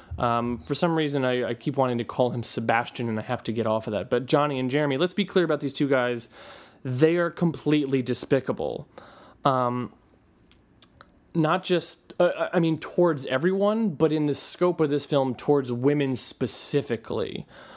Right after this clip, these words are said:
Um, with the exception of Brian, who you actually kind of could make an argument that maybe there's a bit of, if not friendship, then maybe,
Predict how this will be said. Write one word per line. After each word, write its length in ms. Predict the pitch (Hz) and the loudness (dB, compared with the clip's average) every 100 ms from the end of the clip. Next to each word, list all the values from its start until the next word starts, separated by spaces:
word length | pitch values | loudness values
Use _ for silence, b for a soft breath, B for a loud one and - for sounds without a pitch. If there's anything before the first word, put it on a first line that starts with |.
| B B | B B
Um, 600 | 135 123 120 123 123 - - _ _ | 0 2 2 0 -4 -8 -20 _ _
with 200 | 160 143 | -2 0
the 100 | 151 | 2
exception 460 | 151 - 190 190 160 | 0 2 0 2 -2
of 180 | 127 113 | -2 0
Brian, 640 | 143 156 147 107 110 135 - B | 2 4 0 -4 -6 -8 -12 B
who 100 | - | -2
you 160 | 147 156 | 2 2
actually 240 | 156 156 | 2 -4
kind 220 | 131 151 | 0 0
of 280 | 139 120 - | 0 -2 -10
could 140 | - 139 | -2 2
make 240 | 139 139 | 2 0
an 80 | 123 | 0
argument 360 | 127 131 131 | 0 0 0
that 80 | 123 | 0
maybe 280 | 123 127 127 | 2 0 2
there's 200 | 120 117 | 0 0
a 60 | 113 | 0
bit 140 | 120 | 2
of, 160 | 117 120 | 2 0
if 120 | 104 | 0
not 200 | 120 87 | -2 -2
friendship, 480 | - 139 135 120 - | 0 0 0 -4 0
then 120 | 120 | 2
maybe, 420 | 120 120 117 113 | 2 0 -2 -4